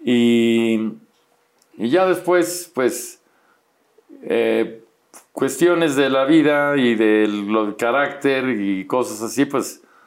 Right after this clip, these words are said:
decidimos separarnos. Vie-, viene este golpe violento de relación. Entendemos al final que lo más importante es nuestra hija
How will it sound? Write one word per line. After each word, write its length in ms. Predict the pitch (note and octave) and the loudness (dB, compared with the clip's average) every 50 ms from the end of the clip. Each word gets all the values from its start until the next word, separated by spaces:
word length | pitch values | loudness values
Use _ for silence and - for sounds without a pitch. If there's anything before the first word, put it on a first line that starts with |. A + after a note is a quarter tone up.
| _ _ _ _ _ _ _ | _ _ _ _ _ _ _
decidimos 600 | - - G2 G#2+ G#2 - - A#2+ A#2+ A#2+ A#2+ A#2+ | -14 -4 -2 -2 -2 0 0 0 0 0 -2 -2
separarnos. 600 | - B2+ - D3 D#3 E3+ E3 D#3+ E3 E3+ D#3 B2 | -4 -4 -2 -2 0 0 0 0 -2 -2 -4 -2
Vie-, 300 | B2 B2 A#2+ - - - - - - _ _ _ | -2 -2 -2 -4 -6 -14 -18 -20 -20 _ _ _
viene 680 | - - G#2+ A#2+ B2+ C3 B2+ B2+ B2+ B2+ A#2+ A#2+ A#2+ A#2+ | -16 -8 -2 0 2 2 2 0 0 0 0 0 -2 -2
este 720 | A2 A#2 - - A#2 A#2 A2+ A2 G#2+ G2+ F#2 - - - - _ _ _ _ _ _ _ _ _ _ _ - - - - - _ _ _ _ _ _ _ - - - - | -4 -6 -4 0 2 4 4 4 4 2 0 -2 -8 -16 -20 _ _ _ _ _ _ _ _ _ _ _ -20 -20 -20 -20 -20 _ _ _ _ _ _ _ -20 -20 -20 -10
golpe 840 | G2+ G#2+ B2 C3 C3 C3 C3 - A#2+ A#2 A#2 A2+ A2 A2 G#2+ G#2+ G2+ | -2 0 2 2 2 2 0 2 4 4 6 6 6 6 4 4 2
violento 720 | F2+ G#2+ A2+ A2+ B2 B2+ B2+ B2 A#2+ - A#2 A2 G#2+ G#2 | 2 2 2 2 2 0 0 -2 -2 -2 0 0 0 0
de 280 | G#2 G2+ G2+ G2+ G2+ G2+ | 0 0 0 0 0 0
relación. 580 | G2+ A2 A2+ B2 B2 A#2+ F3 F#3 G3 F#3+ - - - - _ _ _ _ _ _ _ _ - | 0 0 0 -2 0 0 0 0 0 -4 -8 -16 -20 -20 _ _ _ _ _ _ _ _ -10
Entendemos 680 | G#2+ G#2+ G#2+ A2+ A#2+ A#2+ B2 A#2+ C3+ C3+ C3 B2+ B2 | -8 -6 -2 -2 -2 -2 -2 -2 -2 -2 -2 -4 -2
al 120 | B2+ A#2 G#2+ | -2 -4 -2
final 440 | - A#2+ A2 A2+ A#2 A#2+ A#2+ A#2 A#2 | -2 -2 -2 -2 -2 -2 -4 -4 -4
que 140 | - A2+ G2 | -2 -2 0
lo 100 | G2 G2+ | 0 0
más 200 | A2 A2+ A2 A2 | -2 -2 -4 -4
importante 500 | A2+ F2+ - F#2+ F2+ - G#2+ G2+ F#2+ G2+ | -8 -6 -6 -6 -4 -2 -4 -4 -4 -4
es 60 | G2 | -6
nuestra 320 | A2 A#2 A2 A#2 D3 D#3 | -6 -6 -6 -4 -2 0
hija 360 | E3+ F#3+ - - G3 G#3 G3 | 0 -2 -2 -4 -6 -8 -8